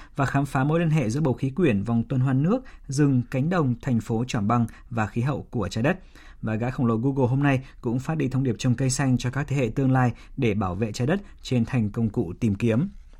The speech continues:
Chuyển sang các tin đáng chú ý khác. Về mối quan hệ ngoại giao giữa Nga và Cộng hòa Séc, tân Bộ trưởng Ngoại giao Séc Jakub Kulhanek hôm nay đã, ờ, thông báo tối hậu thư cho đại sứ Nga tại Séc Zemevsky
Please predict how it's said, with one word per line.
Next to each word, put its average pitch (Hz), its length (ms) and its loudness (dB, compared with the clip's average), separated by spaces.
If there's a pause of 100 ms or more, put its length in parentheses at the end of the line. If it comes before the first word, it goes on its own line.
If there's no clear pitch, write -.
(640)
Chuyển 139 160 2
sang 151 160 4
các 165 140 -2
tin 139 200 4
đáng 123 200 4
chú 123 140 0
ý 131 60 4
khác. 185 240 0 (560)
Về 165 100 6
mối 175 160 6
quan 208 140 6
hệ 190 140 4
ngoại 143 260 4
giao 147 360 4
giữa 131 280 2
Nga 170 420 4
và 113 100 -2
Cộng 113 180 -4
hòa 113 140 0
Séc, 196 240 -2 (480)
tân 156 160 4
Bộ 143 160 4
trưởng 123 240 2
Ngoại 107 180 0
giao 127 200 2
Séc 170 300 0 (120)
Jakub 131 520 0 (160)
Kulhanek 147 520 2 (240)
hôm 151 240 2
nay 139 220 2
đã, 120 480 -2 (220)
ờ, 107 340 -4
thông 170 220 2
báo 131 220 2
tối 156 180 0
hậu 190 140 2
thư 151 300 2
cho 147 140 -4
đại 135 160 -2
sứ 127 220 0
Nga 143 420 2
tại 120 120 -2
Séc 214 240 -2 (340)
Zemevsky 147 720 2